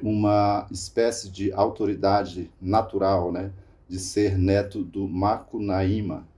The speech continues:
que é essa figura que tá no livro do Mário de Andrade, circulando no mundo há mais, há quase cem anos, sem a nossa presença, sem a nossa ciência, sem a nossa permissão. Então, é um composto, um apanhado de situações, né, que eu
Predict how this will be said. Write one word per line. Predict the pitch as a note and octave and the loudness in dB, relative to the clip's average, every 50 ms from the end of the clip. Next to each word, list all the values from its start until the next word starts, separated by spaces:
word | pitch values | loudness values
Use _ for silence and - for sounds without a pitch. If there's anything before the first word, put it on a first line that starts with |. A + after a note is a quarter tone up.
| _ _ _ _ | _ _ _ _
que | - - G2+ | -8 -2 2
é | F#2+ F#2+ G2 | 4 4 4
essa | G2 F#2 F#2+ F#2+ F2+ | 2 0 -2 -6 -8
figura | G2+ G2+ F2 F2+ F#2 F2+ F2+ | -8 -8 -4 -2 -2 -2 -2
que | - - | -4 -10
tá | - - G2 G2 | -4 -2 0 0
no | G2+ G2 | 0 -2
livro | F#2 F#2 F#2+ F2+ - F#2 F2+ | -2 -2 -4 -4 -6 -8 -10
do | F2+ - F#2+ F2+ | -8 -6 -4 0
Mário | F2 F2+ F2 E2+ | 0 0 0 0
de | - F#2 | -2 -4
Andrade, | F2+ F2+ F2 F2+ F2+ F2 - | 0 2 4 4 2 2 -2
circulando | - G#2+ G2+ F#2+ - - F#2 F2+ F#2+ G2 F#2 F2+ | -8 -8 -10 -10 -8 -6 -4 -2 -2 -2 -2 -2
no | F#2 F#2 | -4 -4
mundo | F#2 F#2 F#2+ F#2+ F#2 F2+ F2 | -4 -2 -2 -2 -2 -4 -2
há | E2+ | 0
mais, | F2 G2 G#2 G#2 G2 - F2+ | 2 2 2 0 -2 -6 -8
há | F2+ | -8
quase | - - G2+ G2+ G2+ F#2 F2+ | 0 4 4 4 4 2 -2
cem | - - F2 F2 F2+ | -8 -10 -8 -8 -6
anos, | - - F#2+ F2 - - - - - - - - - | -6 -6 -8 -8 -10 -14 -18 -20 -20 -20 -20 -20 -20
sem | - - - - A2+ A2+ A2+ - - | -18 -16 -6 -2 0 0 0 0 0
a | G#2+ G2+ | 0 0
nossa | G2+ G2+ G2+ G2+ F#2+ F#2+ - - - F#2+ F#2+ F#2+ F#2+ F#2 F#2 F2+ - - - - - | 2 2 2 2 0 -2 -6 -2 2 4 4 4 4 4 2 0 -2 -6 -12 -18 -8
presença, | - - F#2+ E2+ D#2+ F#2 G#2+ B2 B2 - - - | -2 0 0 0 0 -2 -4 -4 -4 -6 -8 -10
sem | - - G2 | -6 -4 -2
a | F#2 | -2
nossa | F#2 F#2+ F#2+ F#2+ - F2+ | 0 0 -2 -2 -6 -10
ciência, | - - - - F#2+ F#2 G2 A2+ B2 - - - | -12 -14 -8 -4 -2 0 0 0 -2 -6 -10 -12
sem | F#2 - - G2 | -12 -6 -4 -2
a | G2 | -2
nossa | F#2+ F#2 F2 - - | 0 -2 -2 -4 -6
permissão. | - - F#2+ F#2+ F#2+ F2+ F#2 - - - G2 G2 G#2+ A#2 A#2 - - - - - - - - - - | -2 0 0 0 0 -2 -4 -6 -10 -8 -6 -6 -6 -8 -10 -14 -20 -20 -20 -20 -20 -20 -20 -10 -8
Então, | G#2 G2 A2 B2 C3 C#3 | -2 2 4 4 6 6
é | A#2+ B2 B2+ | 6 4 4
um | C3 C#3 | 4 2
composto, | C#3+ - - C3+ C3+ - - - C#3 C#3+ C#3+ C3 - - - - - G2+ | 0 0 -2 -2 -2 -2 0 0 2 2 2 0 -2 -4 -10 -12 -10 -6
um | G#2+ A#2 | -4 -2
apanhado | B2 B2 - - A#2 G#2+ G#2+ G#2 G#2+ A2+ A#2+ - - - G2+ G2 | -2 -2 -2 -4 -4 -2 0 0 0 0 0 -2 -4 -6 -10 -14
de | F#2+ F#2 G#2 G2 | -12 -12 -12 -12
situações, | - - - - - - - - - - G#2 A2+ A#2 A#2+ A2+ - - - | -14 -14 -6 -2 -2 -2 -2 -4 -6 -6 -4 -4 -4 -6 -6 -10 -12 -8
né, | G2+ G2+ G2+ G2 G2+ G2 | -4 -2 -2 -2 -2 -4
que | - - G2 G2 G2+ | -8 -12 -6 -4 -2
eu | G2+ G2 G2 | 0 0 -2